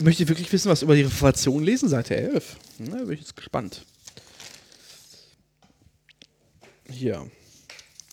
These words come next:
Seite elf. Fünfhundert Jahre Reformation. Ach so, ach schade. Ich dachte, sie reden hier ein bisschen jetzt über Martin Luther, der Antisemit wäre, aber so ehrlich sind sie am Ende doch nicht. Dem, dem,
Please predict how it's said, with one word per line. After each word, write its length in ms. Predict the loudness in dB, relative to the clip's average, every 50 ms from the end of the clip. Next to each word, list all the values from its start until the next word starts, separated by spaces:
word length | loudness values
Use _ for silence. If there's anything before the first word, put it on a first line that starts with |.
| _ -20 -20 -20 _ _ _ _ _ _ _ _ -20 -20 -16
Seite 380 | -10 -8 -8 -6 -6 -8 -10 -10
elf. 520 | -8 -8 -6 -6 -6 -8 -10 -14 -18 -18 -20 _ _ _ _ _ _ -20 -20 -20 -18 -6
Fünfhundert 480 | -4 -4 -4 0 0 2 2 4 4
Jahre 300 | 6 8 8 10 8 8 6
Reformation. 760 | 6 4 2 2 4 2 2 2 0 -4 -2 0 -2 -2 -4 -8 -20 _ -20 _ _ _ _ _ _ _ _ _ _ _ _ _ _ _ _ _ _ _ _ _ _ _ _ _ _ _ _ _ _ _ _ -8 2
Ach 160 | 4 4 4
so, 300 | 4 2 0 0 0 -2 -6 -14 -14 -2
ach 180 | 2 2 2 2
schade. 380 | 4 0 0 2 2 0 -2 -6 -8 _ -20 _ _ _ _ _ _ _ -18
Ich 60 | _
dachte, 240 | 0 0 2 2 2
sie 100 | 2 4
reden 160 | 6 6 6
hier 100 | 6 6
ein 40 | 4
bisschen 160 | 4 4 4
jetzt 140 | 4 2 4
über 120 | 4 6 8
Martin 280 | 8 6 6 4 2
Luther, 200 | 2 4 4 4
der 120 | 6 6 4
Antisemit 540 | 4 4 2 2 2 2 0 0 0 0
wäre, 180 | -2 -2 0 -2
aber 220 | -2 -2 -2 -2
so 120 | 0 2 2
ehrlich 240 | 2 4 2 0 0
sind 120 | -4 -2
sie 100 | -2 -4
am 100 | -4 -2
Ende 140 | -2 0 6
doch 200 | 6 6 6 8
nicht. 340 | 6 6 6 6 2 -10 -14 _ _ _ -20 -18 -16 -16 -16 -18 -20 -20 -20 -20 -20 -20 -20 -20 -16 _ -2
Dem, 80 | 0 2
dem, 320 | 2 4 2 2 0 -2